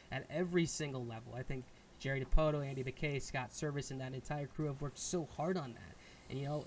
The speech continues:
potentially could be that the Mariners have marketed it very well, but I don't think that's true.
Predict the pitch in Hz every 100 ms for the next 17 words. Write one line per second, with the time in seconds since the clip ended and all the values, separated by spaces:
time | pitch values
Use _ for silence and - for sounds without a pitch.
0 | - - - - 170 190 190 175 156 151
1 | 135 143 143 139 131 135 139 139 127 120
2 | 127 156 - 131 127 123 131 123 120 123
3 | 127 139 175 185 170 165 - - 180